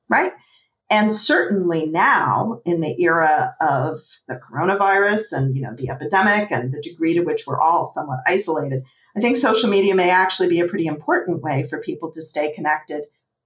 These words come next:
with loved ones. Again, not with strangers, right?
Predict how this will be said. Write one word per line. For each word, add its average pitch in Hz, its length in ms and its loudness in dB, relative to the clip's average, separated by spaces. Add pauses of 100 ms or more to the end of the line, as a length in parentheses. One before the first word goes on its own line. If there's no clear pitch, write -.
(140)
with 175 360 0
loved 175 340 0
ones. - 440 -8
Again, 180 380 2
not 202 280 2
with 269 160 0
strangers, 277 1120 0
right? 208 360 2